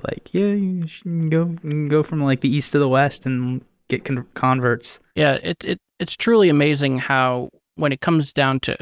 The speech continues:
Speaker 2: commerce and economic activity, we're not just trading goods and services, but we're also exchanging ideas in, in major ways.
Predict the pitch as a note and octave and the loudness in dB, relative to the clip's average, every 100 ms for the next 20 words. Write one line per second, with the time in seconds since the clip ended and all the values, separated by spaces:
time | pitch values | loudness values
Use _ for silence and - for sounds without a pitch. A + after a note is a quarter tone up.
0 | C3+ - - C3+ B2+ B2 - - C3 B2+ | -10 -6 0 2 2 -2 -4 -2 0 0
1 | A#2+ - C3 B2+ B2 B2+ B2 - A#2+ - | 0 -2 0 2 2 0 -2 -2 -4 -4
2 | - C3 C3 B2 B2+ C3 C3+ - C3+ - | -2 -2 0 -2 0 0 0 -2 -8 -8
3 | - C3 B2+ B2 B2+ B2+ A#2+ - D3 C#3 | -2 0 2 2 0 0 -2 0 -2 0
4 | B2 C3+ B2 - B2+ C#3+ C3 - B2+ - | -2 -2 -2 0 -2 0 0 2 -2 -2
5 | B2 - - C3+ C3 B2+ A#2+ B2 A#2+ C3 | -6 -4 0 2 2 0 0 -2 -2 0
6 | C3 A2 B2+ C3+ D3+ F3 E3+ E3+ E3 F3+ | 0 -2 -8 -2 2 2 4 4 4 2
7 | F3 E3+ D#3+ G3 C3 - - - | 2 2 4 2 0 -4 -18 -20